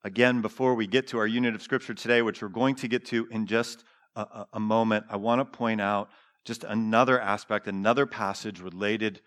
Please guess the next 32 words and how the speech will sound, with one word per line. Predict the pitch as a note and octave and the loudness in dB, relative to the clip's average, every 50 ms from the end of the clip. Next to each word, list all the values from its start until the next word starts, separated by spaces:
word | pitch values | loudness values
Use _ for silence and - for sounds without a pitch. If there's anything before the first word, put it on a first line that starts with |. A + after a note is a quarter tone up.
| _ _ _ _ _ - | _ _ _ _ _ -12
to | - A#2 G#2 | -6 -6 -6
beauty, | F#2 F#2+ A2 A2+ A2 G#2 G#2 G2 F#2+ - | -4 0 0 2 2 2 0 -2 -4 -6
one | - G2+ A2+ A2+ A#2 A#2 | -2 2 2 4 4 2
that | A2 G#2+ | 0 -2
you | A#2 G#2+ | -2 -2
might | G2 G#2+ A2+ A2+ | 0 2 2 2
expect | A2+ A2 - - - G2+ F#2+ - - | 0 -4 -6 -4 -2 -2 -2 -4 -4
that | G#2 F#2+ F2+ - | -8 -8 -8 -6
we | G2 F#2+ | -8 -6
would | F2+ F#2 G2 F2+ - - - | -4 -4 -4 -4 -4 -6 -4
go | A2 G#2 A2 | -2 -2 -2
to, | G#2+ - - G2+ F#2+ F#2+ F2+ | -2 -4 -4 -4 -4 -4 -6
we | F#2 G2+ | -8 -10
find | G2 - - G#2+ A2 G#2+ G#2 G#2+ | -8 -4 -2 0 2 2 0 -2
in | G#2+ G#2 G2 | -6 -10 -10
Proverbs | - - G#2+ G#2+ G2 F#2+ G#2+ G2+ - - | -4 0 0 0 0 0 -2 -6 -6 -6
chapter | - - G#2+ G2 - G#2 G2 | -4 -2 -2 -2 -2 -4 -8
thirty-one. | - - A2+ A2 G#2 G2 F#2+ G#2 A2 G#2+ G2 F#2 F#2 E2+ _ _ _ _ _ _ _ _ _ _ _ _ _ _ _ _ _ _ _ _ _ - | -8 -6 -8 -6 -6 -6 -4 -2 0 0 0 -2 -4 -10 _ _ _ _ _ _ _ _ _ _ _ _ _ _ _ _ _ _ _ _ _ -6
"Charm | - B2 A#2+ A#2+ A2 G#2+ | -2 0 2 2 2 0
is | G#2 - - | -4 -6 -8
deceptive | - G2 - - B2+ A#2+ A#2+ - - G2 F2+ F2+ - - - _ _ _ _ _ _ _ _ _ _ - | -12 -6 0 4 4 4 4 2 -6 -8 -8 -8 -12 -20 -20 _ _ _ _ _ _ _ _ _ _ -10
and | G2 G2 F#2 | -8 -8 -6
beauty | G2+ G#2+ A2+ A2+ G#2+ G#2+ | -2 0 0 2 2 0
is | G#2 G2 G2+ F#2 - - | -2 -4 -8 -12 -12 -12
fleeting, | - - - A#2+ A#2+ A#2+ A2+ F#2 E2+ D#2+ D2+ D2 D#2+ _ _ _ _ _ _ _ _ _ _ _ _ - | -12 -12 -8 -4 -2 -2 0 -2 -4 -8 -10 -16 -20 _ _ _ _ _ _ _ _ _ _ _ _ -6
but | A2 G2 | -4 -2
a | G2 | -2
woman | F#2 G2 A2+ A#2 B2 A#2 G#2 | -2 -2 0 0 0 0 -2
who | G2+ F#2+ | -6 -10
fears | - - - G#2+ G#2+ G#2+ G#2 G#2 F#2+ - - | -14 -10 -4 -2 0 0 0 -2 -6 -8 -8
the | G#2 F#2 | -10 -10
Lord | F#2 F#2+ G2 F#2+ F#2 F2+ E2+ D#2+ - | -8 -8 -6 -6 -6 -6 -6 -8 -12